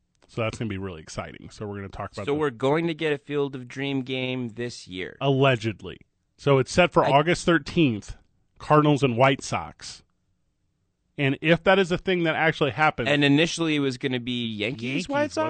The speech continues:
Speaker 3: wasn't it?
Speaker 1: Yes.
Speaker 3: Yeah.
Speaker 1: And the Yankees are out.
Speaker 2: Yeah.
Speaker 1: So that's
Speaker 2: I'm
Speaker 1: the
Speaker 2: not, I'm not optimistic that's gonna happen, but we'll talk about that.
Speaker 1: I also am not, but here's the thing. If it does,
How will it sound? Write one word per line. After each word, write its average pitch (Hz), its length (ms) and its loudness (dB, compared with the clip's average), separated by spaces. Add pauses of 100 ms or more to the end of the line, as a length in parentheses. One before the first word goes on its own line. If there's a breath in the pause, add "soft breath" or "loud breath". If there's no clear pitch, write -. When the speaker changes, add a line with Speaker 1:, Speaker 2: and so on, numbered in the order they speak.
Speaker 3:
wasn't 277 120 -10
it? - 60 -2
Speaker 1:
Yes. 156 160 0
Speaker 3:
Yeah. 117 340 -10
Speaker 1:
And 135 120 -2
the 143 60 2
Yankees 156 380 0
are 135 120 2
out. 120 320 2 (1120)
Speaker 2:
Yeah. 95 320 -8 (680)
Speaker 1:
So 147 100 0
that's 143 100 0
Speaker 2:
I'm 139 80 0
Speaker 1:
the 147 60 2
Speaker 2:
not, 135 180 4
I'm 127 140 4
not 135 200 6
optimistic 117 480 -4
that's 110 160 -6
gonna 107 160 -8
happen, 117 320 -6
but 95 120 -4
we'll 107 120 -4
talk 131 220 -10
about 101 180 -10
that. 139 60 2
Speaker 1:
I 160 100 8
also 156 560 6
am 117 140 0
not, 113 340 -4
but 135 140 -6
here's 180 300 2
the - 100 -2
thing. 117 400 -4
If - 180 -6
it 131 160 -2
does, 147 460 4